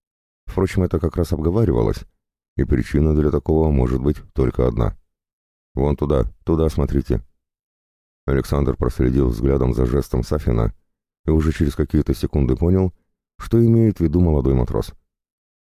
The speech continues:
Из-за мыса, браво разрезая волну, в их сторону направлялись два корабля, и даже на таком расстоянии можно было понять, каждый из них заметно крупнее князя Варшавского. А так как своих тут находиться априори не могло,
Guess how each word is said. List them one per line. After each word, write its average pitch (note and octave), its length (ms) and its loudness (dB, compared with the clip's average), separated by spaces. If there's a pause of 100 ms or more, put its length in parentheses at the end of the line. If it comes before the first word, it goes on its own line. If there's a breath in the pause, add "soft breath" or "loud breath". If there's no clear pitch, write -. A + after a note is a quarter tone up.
(120)
Из-за C#2 280 0
мыса, A#1+ 400 -2
браво A#1 340 -2
разрезая A#1+ 520 0
волну, C2 400 0 (540)
в F#2 80 0
их G#2 100 0
сторону G#2+ 360 2
направлялись E2 680 0
два C#2+ 240 -2
корабля, D2+ 500 0 (400)
и C2+ 80 0
даже B1 260 0
на A1+ 100 -2
таком A#1+ 260 -2
расстоянии C#2 760 2
можно D2 400 2
было C2+ 200 2
понять, A#1 400 -2 (560)
каждый A#1+ 380 0
из A#1 100 0
них E2+ 260 0
заметно C2 480 0
крупнее E2 580 0 (100)
князя B1 340 0
Варшавского. A1+ 640 -2 (840)
А C#2 140 0
так C2 160 -2
как B1+ 160 -2
своих C2 300 0
тут - 160 -2
находиться B1+ 500 -2
априори B1 400 2
не A#1 100 2
могло, B1+ 380 0